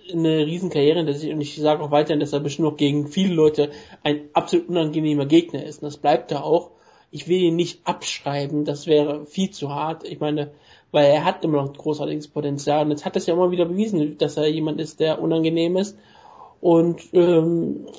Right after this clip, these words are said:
deswegen werden wir sehen, was die Zukunft für ihn bringt. Auf jeden Fall ist er wahrscheinlich wirklich nicht mehr Deutschlands Top Mixed Martial Arts Kämpfer.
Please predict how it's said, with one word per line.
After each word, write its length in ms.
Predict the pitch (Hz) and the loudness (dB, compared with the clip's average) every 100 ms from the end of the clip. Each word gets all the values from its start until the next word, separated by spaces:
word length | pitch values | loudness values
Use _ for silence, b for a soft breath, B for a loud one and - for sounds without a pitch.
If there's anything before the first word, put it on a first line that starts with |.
| - | -6
deswegen 460 | 175 170 - 170 165 | 0 0 2 2 4
werden 140 | 165 | 6
wir 100 | 165 | 6
sehen, 160 | 165 175 | 6 4
was 160 | 165 | 2
die 80 | 165 | -2
Zukunft 360 | 156 170 160 - | -10 -4 -4 0
für 60 | |
ihn 200 | 156 156 | 0 0
bringt. 360 | 160 151 180 190 | 0 2 2 0
Auf 160 | 165 160 | -4 -2
jeden 140 | 151 | 0
Fall 100 | 151 | 0
ist 140 | 151 | 2
er 80 | 156 | 2
wahrscheinlich 500 | 151 143 151 151 - | 0 0 0 0 -4
wirklich 240 | 160 156 151 | -6 -6 -6
nicht 200 | 147 165 | -6 -2
mehr 160 | 156 | -2
Deutschlands 480 | 156 151 151 147 - | 2 2 2 -2 -2
Top 260 | - 151 185 | -4 -4 -4
Mixed 260 | 190 - | -6 -4
Martial 340 | 151 147 151 156 | -2 -2 0 0
Arts 200 | 160 - | 0 -4
Kämpfer. 340 | 165 165 | -4 -2